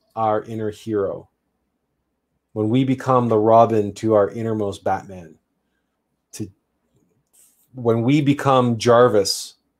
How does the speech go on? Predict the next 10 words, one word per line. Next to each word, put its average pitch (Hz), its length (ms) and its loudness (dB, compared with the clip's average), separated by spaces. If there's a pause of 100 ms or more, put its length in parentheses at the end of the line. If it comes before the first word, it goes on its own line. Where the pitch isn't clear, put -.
(840)
and 117 140 -4
the 123 140 -4
Iron 127 360 2
Man 113 260 -2
suit - 640 -6 (920)
to 117 140 -2
our 110 160 2
innermost 120 520 -2
Tony 110 260 -6
Stark, - 580 -6